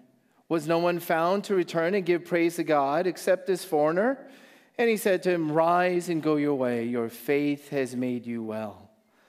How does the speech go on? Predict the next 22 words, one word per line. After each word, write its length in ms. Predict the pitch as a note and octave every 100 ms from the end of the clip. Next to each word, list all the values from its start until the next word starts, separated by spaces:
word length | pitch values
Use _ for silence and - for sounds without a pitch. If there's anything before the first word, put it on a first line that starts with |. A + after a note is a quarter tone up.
| _ _ _
This 100 | -
is 120 | A#2
God's 540 | G#2+ B2+ B2 A2+ - - _ _ _ _
holy, 540 | - C3+ C3 B2 G#2+ - _ _ _
powerful 840 | - D#3 D#3 D3 B2 C3 B2 A2+ B2
word 240 | C#3 C3 A2+
for 140 | C3+
us 140 | A2+ B2
this 160 | -
morning. 320 | B2+ A#2 A2 - _ - - - - -
Uh, 320 | - C#3 B2+ -
in 180 | E3+ F3+
Jesus' 460 | G#3+ B3 F#3+ -
day, 340 | D3 B2+ A2+ C#3 _ _ _ _ _ _ _ _ _ _ C3+
and 240 | C3+ C3+
throughout 320 | D3+ C#3+ C#3+ -
Old 180 | E3+ E3+
Testament 400 | D#3+ D3 C#3 A#2+
times, 300 | C3+ C3 B2+
your 80 |
physical 920 | B2 - G3+ F3+ F#3 F3 D#3 D#3 - - _ _ _
condition, 680 | - D#3+ D3 D#3 - B2+